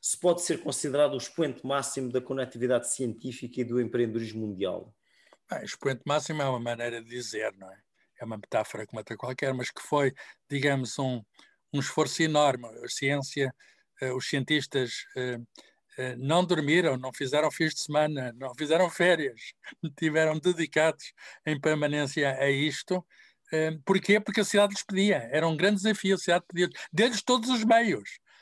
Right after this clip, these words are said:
Speaker 2: Não faltou dinheiro do lado público e do lado privado,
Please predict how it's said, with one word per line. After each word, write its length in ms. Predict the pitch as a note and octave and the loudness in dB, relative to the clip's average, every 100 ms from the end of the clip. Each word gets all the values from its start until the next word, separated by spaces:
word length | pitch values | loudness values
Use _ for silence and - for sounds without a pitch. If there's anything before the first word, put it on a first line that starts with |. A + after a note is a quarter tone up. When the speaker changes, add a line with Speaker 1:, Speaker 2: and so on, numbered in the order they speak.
| _ - | _ 0
Speaker 2:
Não 200 | F#3 G3 | 2 6
faltou 400 | G#3 G3 A#3 A3 | 4 6 4 6
dinheiro 320 | G#3+ G#3+ F#3 | 6 6 6
do 80 | F3 | 6
lado 220 | G3 - | 6 4
público 320 | - G3 A3 G#3+ | 4 4 4 2
e 40 | |
do 80 | G#3 | 6
lado 180 | G#3 G3+ | 6 4
privado, 560 | - G3 F3 E3 B2 | 0 4 4 2 -4